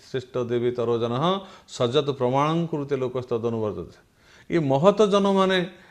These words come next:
ଆଚରଣ କରି ଯେଉଁ ଯେଉଁ ପଥ ବାଟ ଦେଇ ଚାଲିଛନ୍ତି, ପଥ ପ୍ରଦର୍ଶନ କରି ଚାଲିଛନ୍ତି, ଆମେମାନେ ତାଙ୍କରି ପଥର ଅନୁସୃତ ହେବା।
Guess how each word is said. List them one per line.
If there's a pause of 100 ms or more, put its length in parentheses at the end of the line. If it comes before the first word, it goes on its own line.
(200)
ଆଚରଣ
କରି (960)
ଯେଉଁ
ଯେଉଁ
ପଥ
ବାଟ
ଦେଇ
ଚାଲିଛନ୍ତି,
ପଥ
ପ୍ରଦର୍ଶନ
କରି
ଚାଲିଛନ୍ତି, (320)
ଆମେମାନେ
ତାଙ୍କରି
ପଥର (300)
ଅନୁସୃତ
ହେବା।